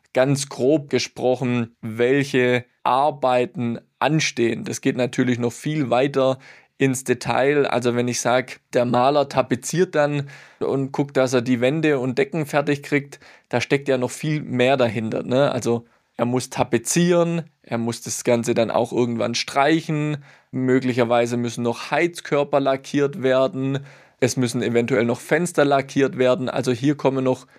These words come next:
viele weitere Arbeitsschritte hinzu.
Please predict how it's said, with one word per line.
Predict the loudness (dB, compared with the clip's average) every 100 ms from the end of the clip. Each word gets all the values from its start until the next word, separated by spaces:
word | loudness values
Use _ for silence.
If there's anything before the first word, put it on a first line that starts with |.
| _
viele | _ -6 -2 0 2
weitere | 2 2 2 2
Arbeitsschritte | 2 0 2 2 0 -2 -2 -2
hinzu. | -2 -4 0 2 4 0